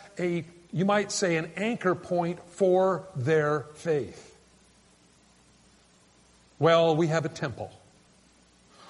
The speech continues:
Or, you know, we have our creed. Or we have, uh, our dress code that we have. They will anchor to something not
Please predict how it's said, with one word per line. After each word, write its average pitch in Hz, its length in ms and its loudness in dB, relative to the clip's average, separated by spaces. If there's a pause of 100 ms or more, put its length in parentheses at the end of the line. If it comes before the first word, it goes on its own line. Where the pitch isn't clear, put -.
(100)
Or, 170 500 4 (120)
you 160 120 0
know, 139 240 2
we 139 240 -2
have 147 120 -2
our 156 100 2
creed. 156 540 -6 (640)
Or 175 220 4
we 175 240 2
have, 170 420 2
uh, 156 400 4
our 160 300 2 (480)
dress 196 280 2
code 127 280 -2
that 131 100 -10
we 110 120 -6
have. 113 180 -8 (840)
They 170 120 6
will 190 320 2
anchor 214 460 2
to 180 160 -4
something 143 800 -2
not 208 640 0